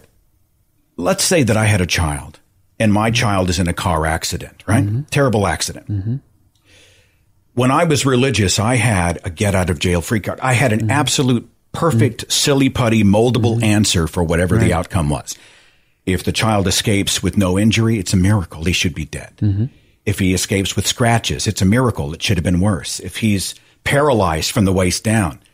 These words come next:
Speaker 2: Mm-hmm.
Speaker 1: at least he's alive. God must
Speaker 2: Yeah.
Speaker 1: have more for him to do.
Speaker 2: Mm-hmm.
Speaker 1: And if he dies, God called him home to a better place where there are no car accidents, there is no pain, and one day we'll be
Speaker 2: Mm-hmm.
Speaker 1: reunited together.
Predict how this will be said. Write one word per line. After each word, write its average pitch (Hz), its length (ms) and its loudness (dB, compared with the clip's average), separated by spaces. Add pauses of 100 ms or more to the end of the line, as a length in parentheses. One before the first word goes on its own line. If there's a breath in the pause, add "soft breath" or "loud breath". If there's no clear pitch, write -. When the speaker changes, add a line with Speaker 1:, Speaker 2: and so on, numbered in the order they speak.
(100 loud breath)
Speaker 2:
Mm-hmm. 113 260 -8
Speaker 1:
at 98 80 0
least 117 240 0
he's 107 160 0
alive. 98 420 0
God 101 220 0
must 98 160 0
Speaker 2:
Yeah. 110 80 0
Speaker 1:
have 87 160 0
more 98 180 2
for 95 160 -2
him 101 180 4
to 92 60 0
do. 87 380 0 (460)
Speaker 2:
Mm-hmm. 110 240 -2 (160)
Speaker 1:
And 131 180 2
if 117 160 2
he 120 140 2
dies, 117 920 0 (520)
God 117 240 0
called 120 260 0
him 107 80 4
home 101 280 2
to 95 120 0
a 98 60 0
better 95 240 0
place 87 420 -2
where 113 80 2
there 117 240 0
are 123 220 0
no 98 160 0
car 90 320 -2
accidents, 87 520 -4
there 123 160 0
is 135 160 0
no 113 140 0
pain, 101 320 -4
and 101 160 -2
one 135 340 2
day 104 440 0
we'll 98 240 0
be 101 140 2
Speaker 2:
Mm-hmm. 92 100 2
Speaker 1:
reunited 82 560 -2
together. 98 340 -2